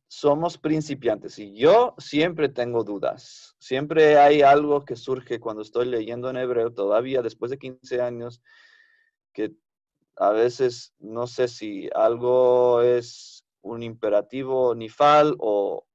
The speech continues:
otra cosa, y lo tengo que buscar, ¿ok? A veces el contexto te ayuda. Otras veces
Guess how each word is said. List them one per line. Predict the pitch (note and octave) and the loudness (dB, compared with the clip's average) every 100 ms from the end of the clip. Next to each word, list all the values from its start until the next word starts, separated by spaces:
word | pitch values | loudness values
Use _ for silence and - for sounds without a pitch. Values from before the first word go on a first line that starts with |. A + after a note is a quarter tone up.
| _ | _
otra | - A#2 A#2+ A#2 A#2 | -4 -4 0 -2 0
cosa, | C#3 D3+ D3 C3+ D#3 - _ _ _ _ _ _ _ _ _ _ | -4 -2 -2 -2 -6 -18 _ _ _ _ _ _ _ _ _ _
y | A2+ | -12
lo | G#2+ G#2+ | -8 -6
tengo | A2+ A2+ A2+ | -8 -10 -10
que | A2+ | -10
buscar, | F#2+ F2+ - - - - | -10 -16 -14 -12 -12 -16
¿ok? | G2 - A#2 C#3 _ _ _ _ | -16 -12 -12 -14 _ _ _ _
A | A2+ | -2
veces | A#2+ C#3+ F#3+ E3 | -2 2 0 0
el | D#3+ D3 | -2 -4
contexto | D3 C#3 B2+ E3+ F3+ F3+ - A#2+ - _ | -4 -6 -4 0 0 0 -8 -8 -8 _
te | - G2 | -10 -10
ayuda. | F#2 F#2 F#2 - _ - C#2 - _ _ _ _ _ _ | -8 -12 -18 -20 _ -16 -16 -18 _ _ _ _ _ _
Otras | - C#3 D#3 F#3 F3+ | -2 -2 4 4 4
veces | E3 E3 - C#3+ D#3 - | 2 0 0 0 0 -10